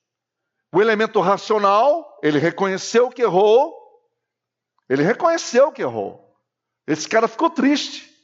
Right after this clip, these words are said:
Não no evangelho que nós lemos, mas nos outros evangelhos diz que ele chorou também. Judas também chorou pelo erro, porque ele viu que ele errou. Ele falou: "Puxa, eu errei", e chorou por isso.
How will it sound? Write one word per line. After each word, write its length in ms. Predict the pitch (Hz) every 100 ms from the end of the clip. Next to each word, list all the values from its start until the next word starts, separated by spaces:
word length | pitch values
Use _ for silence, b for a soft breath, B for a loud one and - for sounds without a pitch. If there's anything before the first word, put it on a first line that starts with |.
| _ _ _
Não 220 | 156 247
no 120 | 320
evangelho 480 | 320 311 320 294 311
que 80 | 311
nós 220 | 330 311
lemos, 340 | 277 262 190 120
mas 180 | 151
nos 140 | 156 151
outros 200 | 202 196
evangelhos 440 | 185 160 151 208
diz 140 | 180 220
que 100 | 285
ele 80 |
chorou 500 | 233 - 285 220 302
também. 440 | - 226 143 120 90 _ _ _ _ _ _ _ _ _ -
Judas 480 | 117 269 330 294
também 300 | - 180 165
chorou 320 | 160 175 165 165
pelo 300 | 165 147 139
erro, 160 | 120
porque 180 | 120 320
ele 120 | 330
viu 280 | 240 208 311
que 120 | 302
ele 100 | 175
errou. 540 | 131 113 107 85 - _ _ _ _ _ _ _ _ _ _ _
Ele 80 | 196
falou: 220 | 262 262
"Puxa, 340 | 262 302 - 190
eu 240 | 269 311
errei", 420 | 175 226 254 131
e 40 | 156
chorou 540 | - 262 226 302 330
por 180 | - 160
isso. 460 | 120 - - -